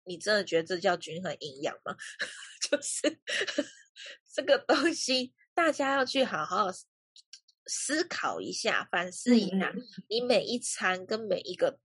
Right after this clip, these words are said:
Speaker 1: 吃进去的食物，你今天就是，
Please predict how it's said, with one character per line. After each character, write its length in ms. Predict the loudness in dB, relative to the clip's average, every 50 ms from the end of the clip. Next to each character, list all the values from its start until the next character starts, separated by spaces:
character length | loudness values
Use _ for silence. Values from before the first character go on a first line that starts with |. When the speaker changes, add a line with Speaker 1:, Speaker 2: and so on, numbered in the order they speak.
| _ _ _ _
Speaker 1:
吃 280 | -2 0 2 2 2 2
进 220 | 2 -2 -4 -6
去 220 | -4 0 0 0 2
的 160 | 2 0 0
食 400 | 0 0 -2 -2 -2 -2 -4 -4 -2
物， 280 | -2 -2 -2 -4 -8 _ _ _ -20 -20 -20 -20 _ _ _ _
你 200 | -6 -4 -4 -4
今 240 | -2 -2 -2 -2 -2
天 440 | -4 -2 0 2 2 2 0 -2 -6 _ _ _ _ _ _ _ _ -8
就 120 | -6 -6
是， 400 | -6 -4 -2 -2 -2 -2 -6 -8